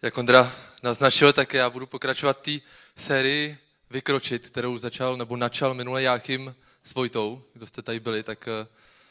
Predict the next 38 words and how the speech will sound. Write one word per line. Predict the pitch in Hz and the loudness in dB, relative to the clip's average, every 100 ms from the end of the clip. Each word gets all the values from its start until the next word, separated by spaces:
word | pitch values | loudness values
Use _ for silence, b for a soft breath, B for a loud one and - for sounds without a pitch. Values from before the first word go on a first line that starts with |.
| b b b b - | b b b b -18
eh, | 107 104 104 101 | -12 -12 -12 -14
si | 101 - 120 113 - _ _ - | -18 -6 -4 -4 -8 _ _ -10
to | 113 | -8
možná | 110 120 | 0 0
pamatujete | 120 123 120 127 120 127 | 2 0 4 4 6 6
a | 123 117 | 4 0
taky, | 113 117 | -6 -6
že | 113 | -10
jsme | - | -8
jim | 123 | -4
žehnali | 120 123 131 139 | -2 0 0 -2
do | 127 | -2
toho, | 127 123 | -4 -4
co | 139 | -4
je | 131 | -4
teďka | 127 147 | -4 -6
před | - 151 | -4 -6
nima. | 156 131 120 - b b b b b b b b b b b _ - | -2 -2 -4 -12 b b b b b b b b b b b _ -4
A | |
když | 120 | -2
jsem | 127 175 | -2 0
přemýšlel | 185 175 - 202 | 2 2 4 2
o | 180 | 2
vykročení, | 180 214 175 185 190 | 2 4 4 2 2
tak | 185 - | 0 0
jsem | 180 | -4
si | 190 | 0
říkal, | 185 196 196 196 196 B B | 2 4 4 4 -6 B B
že | 147 | -2
to | 180 | 0
je | 180 | 0
něco, | 175 - 190 | 0 0 -2
co | - 190 190 185 185 185 b b - | 0 2 4 2 0 -8 b b 0
každý | 151 151 185 | 0 0 -4
z | - | -2
nás | 165 170 - | -2 -2 -4
nějak | 175 170 170 170 - - | -2 0 0 -4 -12 -18
známe. | 127 131 131 127 | -10 -4 -2 -4